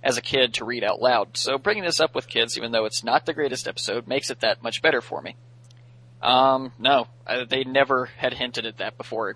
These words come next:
because I, w-, I was actually wondering that myself, and I was think-, I was going back to episodes with, uh, Adam in it, and I was like, "This, this was never hinted at before." So it, you're right, it is a little, a little forced.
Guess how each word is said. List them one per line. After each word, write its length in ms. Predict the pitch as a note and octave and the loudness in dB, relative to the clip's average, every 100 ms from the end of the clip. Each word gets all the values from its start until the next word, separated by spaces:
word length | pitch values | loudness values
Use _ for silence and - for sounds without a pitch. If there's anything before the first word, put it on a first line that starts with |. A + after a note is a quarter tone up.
| - | -8
because 320 | A#2+ B2 A#2 | -4 -2 0
I, 60 | A#2+ | 0
w-, 180 | B2+ - - - | 0 -2 -12 2
I 80 | D#3+ | 4
was 140 | F3+ | 6
actually 240 | F3 - D3+ | 4 2 0
wondering 240 | D#3+ D3 | 0 0
that 120 | C#3 | -2
myself, 440 | C3+ C3 - F#3 - | -2 -6 -2 -2 -2
and 80 | |
I 20 | G#2 | -14
was 140 | - | -14
think-, 240 | D3 C#3+ | -14 -4
I 60 | C3 | -2
was 120 | C#3 | -2
going 220 | D#3+ D#3 | 0 -2
back 260 | C3+ C#3+ C#3+ | 0 -2 0
to 120 | - | -4
episodes 680 | C#3+ D3+ - A#2+ A#2 A#2 - | -4 -4 -6 -4 -6 -6 -12
with, 220 | A#2+ A#2 - - | -12 -12 -10 -4
uh, 300 | A#2+ A#2 A2+ - - | -2 -2 -4 -10 0
Adam 420 | B2+ B2+ A#2+ A#2 - - - | 0 0 -4 -14 -20 -20 -10
in 180 | D#3+ E3+ | -6 -4
it, 200 | A2+ - - | -4 -6 -8
and 120 | A#2 | -4
I 100 | A#2 | -4
was 180 | A2+ - | -6 -10
like, 100 | - - - | -14 -20 -14
"This, 260 | - - - G#4+ - - - - - - - - - - | -10 -8 -10 -12 -16 -18 -20 -20 -20 -20 -20 -20 -20 -10
this 140 | - | -6
was 160 | G#4 - | -4 -4
never 720 | C3 C3+ D#3+ B3+ A3 C3+ A#2 - - | -6 -2 2 2 4 2 2 -6 -20
hinted 340 | - C#3 A#2+ A2+ | -8 -6 -4 0
at 180 | G2+ - | 0 -2
before." 340 | B2 A#2 A2 | -8 -4 -4
So 160 | - A#2 | 0 0
it, 140 | - | -2
you're 200 | A2 C#3+ | 2 6
right, 260 | C#3+ D3+ - | 8 8 6
it 220 | C3 D3+ | 0 0
is 160 | D3+ | 0
a 60 | B2+ | -2
little, 260 | B2 A#2 A2 - | -4 -6 -8 -8
a 80 | A#2 | -4
little 200 | A#2 A2 | -4 -6
forced. 540 | - A2+ F#2+ - - | -4 -2 -2 -4 -6